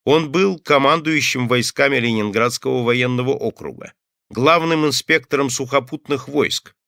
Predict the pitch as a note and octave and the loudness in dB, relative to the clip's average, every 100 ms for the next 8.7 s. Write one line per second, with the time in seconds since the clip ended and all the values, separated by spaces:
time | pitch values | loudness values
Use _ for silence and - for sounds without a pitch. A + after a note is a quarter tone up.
0 | _ _ _ G2+ C3+ B2+ F#3+ D#3 - B2+ | _ _ _ -2 -2 0 0 0 -2 -2
1 | B2 A#2 G2 - A2 - - G2 G#2 G2 | 0 -2 -2 -4 -6 -6 -10 -8 -8 -6
2 | A2 F#2+ - F2 - G#2 - - A#2+ F#2+ | -6 -6 -8 -8 -10 -10 -6 -2 -2 -2
3 | - _ _ C3 A#2+ A2 A2 C3 G2+ - | -10 _ _ 0 0 -2 -2 -2 -4 -6
4 | A2 - - - F#2 F#2+ A2 F#2 - F2+ | -8 -8 -12 -12 -12 -10 -8 -10 -10 -14
5 | E2+ E2 E2+ C3 D#3 D3+ D3+ D#3 D#3 _ | -12 -12 -8 -4 -2 -2 -4 -4 -4 _
6 | _ _ - A2+ D#3+ F#3+ G3 F#3+ D#3 - | _ _ -10 0 2 2 2 2 0 -2
7 | D#3+ E3+ - F3 F3 D3 A#2+ A2+ G2+ B2+ | -2 -2 -4 -4 -4 2 2 2 0 -2
8 | C#3 C3+ - - B2 A#2+ | -2 -4 -6 -4 -4 -6